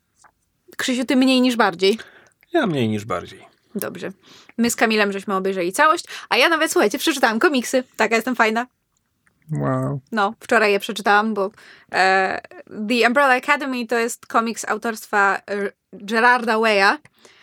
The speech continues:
Speaker 1: e, czyli, e, wokalisty My Chemical Romance, jeżeli ktoś pamięta swoje nastoletnie, durne i chmurne czasy, kiedy słuchał My Chemical Romance i Panic at the Disco i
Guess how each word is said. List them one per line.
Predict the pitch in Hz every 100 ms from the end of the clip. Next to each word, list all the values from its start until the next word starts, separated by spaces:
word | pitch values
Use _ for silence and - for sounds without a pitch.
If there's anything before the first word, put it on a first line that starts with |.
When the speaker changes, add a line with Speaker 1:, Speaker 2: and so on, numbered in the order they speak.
| - _ -
Speaker 1:
e, | 202 202
czyli, | 208 247 226 214 202 202
e, | - 185 185 -
wokalisty | 214 247 247 285 -
My | 269 302
Chemical | 320 294 320
Romance, | 330 359 226 208 220
jeżeli | 220 214
ktoś | - 240
pamięta | 226 220 214 226
swoje | - 214
nastoletnie, | 214 220 233 220 214 220
durne | 226 214 220
i |
chmurne | 214 240 220
czasy, | 240 220 220
kiedy | 208 208 220
słuchał | 247 233 214 202
My | 214
Chemical | 240 214 220
Romance | 214 214 208 214 208
i | 202
Panic | - 214
at | 220
the | 214
Disco | 220 226 214 202
i | 202